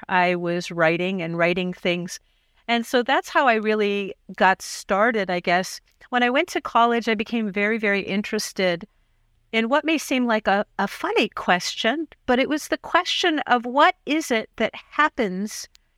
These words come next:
in the mind of a writer, in the experience of a writer,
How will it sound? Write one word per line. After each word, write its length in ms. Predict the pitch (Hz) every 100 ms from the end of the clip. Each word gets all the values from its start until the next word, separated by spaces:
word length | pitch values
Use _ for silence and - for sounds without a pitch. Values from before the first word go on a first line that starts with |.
| _ _
in 300 | 254 302 339
the 100 | 349
mind 500 | 240 214 220 247 254
of 160 | 233 190
a 80 | 196
writer, 480 | 185 180 185 196 233
in 160 | 214
the 120 | 214
experience 880 | 190 - - - 240 262 240 180 - -
of 100 | 190
a 100 | 180
writer, 480 | 170 156 165 226